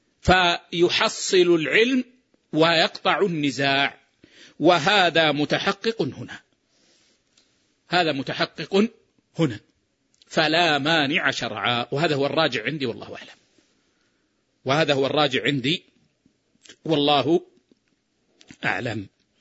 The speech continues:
هذا بالنسبة للمكيل والموزون. ومعرفة مقدار المذروع تكون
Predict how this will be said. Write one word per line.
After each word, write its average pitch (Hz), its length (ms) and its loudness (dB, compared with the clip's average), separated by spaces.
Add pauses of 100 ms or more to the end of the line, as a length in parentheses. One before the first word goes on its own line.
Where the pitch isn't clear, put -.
(240)
هذا 254 220 0
بالنسبة 220 400 0
للمكيل 196 600 0 (320)
والموزون. 151 520 2 (1500)
ومعرفة 190 720 4
مقدار 180 440 0
المذروع 175 680 4 (920)
تكون 240 680 6